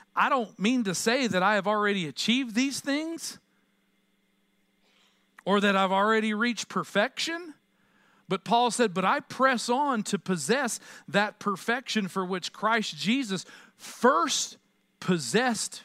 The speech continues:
when he first possessed me." Paul says, "No, dear brothers and sisters, I have not achieved it, but I focus on this one thing." Everybody say, "One thing." I focus on one thing,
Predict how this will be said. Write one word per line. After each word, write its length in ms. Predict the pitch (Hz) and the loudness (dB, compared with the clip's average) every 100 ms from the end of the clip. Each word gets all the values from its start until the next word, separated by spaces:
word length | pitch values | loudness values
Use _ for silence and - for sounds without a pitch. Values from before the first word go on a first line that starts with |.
| _ | _
when 200 | 165 165 - | -10 -10 -6
he 180 | 170 247 | -2 -2
first 380 | - 254 - - | 0 -4 -4 -6
possessed 580 | 185 147 165 160 - | -6 -4 -8 -8 -8
me." 380 | 196 349 233 135 _ _ _ _ _ _ _ _ _ _ _ _ _ _ _ _ | -8 -6 -8 -12 _ _ _ _ _ _ _ _ _ _ _ _ _ _ _ _
Paul 160 | 190 190 | 0 0
says, 200 | 180 147 | -2 -2
"No, 240 | 220 240 | -2 0
dear 140 | 196 | -2
brothers 260 | 160 170 143 | -2 -4 -4
and 100 | 147 | -8
sisters, 420 | 165 156 143 - _ _ _ _ - | -8 -8 -10 -12 _ _ _ _ 0
I 200 | 165 208 | 2 2
have 240 | 226 180 | -2 -4
not 180 | 196 190 | -4 -4
achieved 480 | 160 - 269 262 143 | -4 -4 -2 -2 -4
it, 200 | 143 - _ _ _ _ | -8 -8 _ _ _ _
but 180 | 123 143 | -8 -6
I 120 | 143 | -6
focus 520 | - 220 254 208 170 | -2 -2 0 -2 -2
on 140 | 170 151 | -4 -4
this 220 | 151 - | -6 -6
one 180 | 156 156 | -6 -4
thing." 260 | 214 190 | -4 -2
Everybody 360 | 147 196 190 185 | -2 -2 -2 -4
say, 180 | - 160 | -4 -6
"One 400 | 131 151 190 190 | -4 -4 -4 -2
thing." 400 | 233 247 123 107 _ _ _ _ _ _ _ - | -2 -2 -6 -14 _ _ _ _ _ _ _ -4
I 100 | 143 | -4
focus 720 | - - 233 330 - 214 - | -4 -2 0 0 0 0 0
on 220 | 190 180 | -2 -2
one 180 | 190 190 | -2 -2
thing, 300 | 196 220 127 | -2 -4 -4